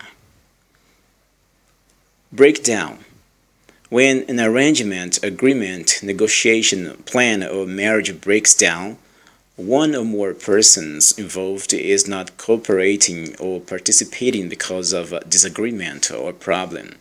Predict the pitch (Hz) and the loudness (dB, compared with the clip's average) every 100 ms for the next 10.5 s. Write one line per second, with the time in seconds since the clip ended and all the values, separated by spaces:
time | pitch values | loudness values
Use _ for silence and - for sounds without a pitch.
0 | _ _ _ - - - - 117 - - | _ _ _ -20 -20 -20 -2 -2 0 -2
1 | 107 156 139 - 71 - _ - - - | 2 4 2 -4 -10 -14 _ -20 -18 -4
2 | 104 - 117 101 110 101 - 104 104 104 | -4 0 2 2 2 0 0 0 2 0
3 | 98 - 123 151 117 87 85 90 101 120 | -2 -2 0 -2 -4 -4 -2 0 2 0
4 | - - _ - 98 92 85 90 101 120 | -2 -14 _ -2 -2 0 -4 -4 -4 0
5 | - - - 87 90 90 98 80 82 - | 0 0 0 -2 0 -2 -4 -4 -2 0
6 | - 156 113 80 - - _ _ _ - | 2 2 2 -8 -16 -20 _ _ _ -20
7 | - _ 87 - 113 - 131 - 85 - | -20 _ 0 2 2 0 0 -4 -10 -12
8 | _ _ _ _ - 98 - 151 151 139 | _ _ _ _ -10 -8 2 4 6 6
9 | - - _ - 101 95 92 73 98 113 | 4 2 _ -2 0 -2 -6 -6 -6 0
10 | 160 147 123 117 | 4 4 4 0